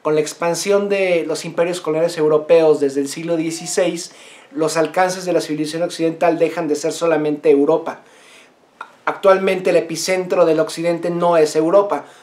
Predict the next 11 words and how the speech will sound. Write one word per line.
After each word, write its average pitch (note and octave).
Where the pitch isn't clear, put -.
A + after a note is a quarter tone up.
Europa E3+
está F3+
totalmente F3+
subordinada E3+
al D#3+
nuevo E3
centro E3
al C#3
que D3
se D3+
trasladó D3+